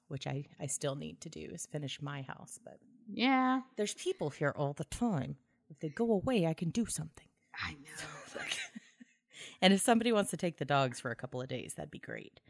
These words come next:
Speaker 2: <laughs>
Speaker 1: I mean, I love them, but get out. <laughs>
Speaker 2: Yep. Oh, well.
Speaker 1: My
Speaker 2: Quarantine
Speaker 1: sis-
Speaker 2: fun.
Speaker 1: I know.
Speaker 2: They
Speaker 1: My
Speaker 2: actually
Speaker 1: sister and I are
Speaker 2: talked
Speaker 1: already
Speaker 2: about
Speaker 1: planning out she sheds. <laughs> We're like, "All right, what do we really need?"
Speaker 2: Oh, man, that'd be nice.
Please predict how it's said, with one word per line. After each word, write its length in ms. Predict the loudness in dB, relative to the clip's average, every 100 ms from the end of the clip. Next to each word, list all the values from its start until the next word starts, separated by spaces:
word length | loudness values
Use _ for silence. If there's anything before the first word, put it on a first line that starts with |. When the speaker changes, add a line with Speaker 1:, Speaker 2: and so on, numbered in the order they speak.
| -10 -4 -2
Speaker 2:
<laughs> 420 | -4 -6 -12 -4
Speaker 1:
I 60 | 2
mean, 140 | 8
I 60 | 10
love 260 | 10 8
them, 260 | 6 -8 -6
but 180 | -6 -6 -10 -20 _ -14
get 220 | -14 -14 _ -12
out. 380 | -12 -12 -16 -18 _ _
<laughs> 120 | -8 -8 -12 -12 -14 -14 -20 _ _
Speaker 2:
Yep. 260 | -2 -2 -2 -10 -14 -16 _ 2
Oh, 300 | 8 10 10
well. 240 | 8 6 4
Speaker 1:
My 40 | -2 -20 _ -20 _
Speaker 2:
Quarantine 560 | 6 10 10 8 6 6
Speaker 1:
sis- 80 |
Speaker 2:
fun. 380 | 8 8 8 4 -4 -6
Speaker 1:
I 120 | 0
know. 100 | 4 12
Speaker 2:
They 120 | 12
Speaker 1:
My 60 | 12
Speaker 2:
actually 340 | 12 10 10
Speaker 1:
sister 60 | 12
and 100 | 12
I 20 |
are 20 |
Speaker 2:
talked 60 | 12 12
Speaker 1:
already 40 |
Speaker 2:
about 220 | 12 12 12
Speaker 1:
planning 360 | 8 4 4
out 180 | 2 2
she 220 | 0 0
sheds. 520 | 0 2 2 0 -2 -2
<laughs> 40 |
We're 60 | 6
like, 220 | 8 8 4
"All 80 | 2
right, 140 | 2 -2
what 80 | -4
do 80 | -4
we 100 | -2
really 300 | -2 -2 -2
need?" 400 | -4 -6 -8 -14 _ _ -6
Speaker 2:
Oh, 220 | -2 -2
man, 240 | -2 -8 -10
that'd 100 | -8
be 100 | -6
nice. 280 | -6 -8